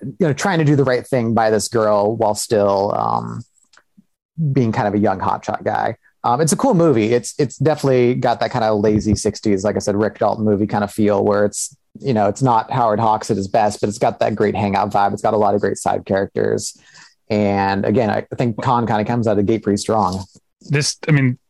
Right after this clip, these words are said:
Speaker 2: that seems like a perfect transition into the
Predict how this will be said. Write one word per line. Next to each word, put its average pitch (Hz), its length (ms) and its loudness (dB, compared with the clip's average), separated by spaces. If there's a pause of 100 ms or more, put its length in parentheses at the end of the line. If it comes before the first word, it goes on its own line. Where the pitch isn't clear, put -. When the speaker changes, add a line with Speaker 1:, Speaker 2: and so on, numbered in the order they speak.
(120)
Speaker 2:
that 151 220 0
seems 165 220 0
like 135 100 -2
a 123 80 0
perfect 120 280 0
transition 113 540 0
into 107 580 0 (280)
the 110 260 2